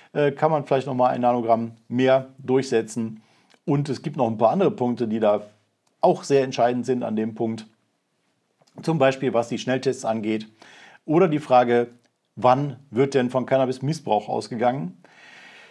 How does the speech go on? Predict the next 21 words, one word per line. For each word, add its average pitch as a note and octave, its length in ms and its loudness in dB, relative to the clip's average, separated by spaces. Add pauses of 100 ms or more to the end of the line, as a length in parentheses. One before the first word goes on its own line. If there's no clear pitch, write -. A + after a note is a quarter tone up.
(420)
Dazu F#3+ 320 4
steht F3+ 200 0
nämlich D#3+ 180 -4
auch B3 220 0
einiges A#2 280 0
in B2+ 100 -4
dieser G#2+ 180 -2
Vorlage. G2+ 640 0
Nicht F#3 220 -2
nur A#3+ 80 2
diese D#3+ 180 0
drei C3 160 4
Komma B2 240 0
fünf A#2 240 -6
Nanogramm, D3 560 0
die B2+ 160 -4
zusammen B2 400 2
mit B2 140 -2
dem A2+ 200 -2
Alkohol-Grenzwert, B2 1040 0
Promillewert A#2 680 -2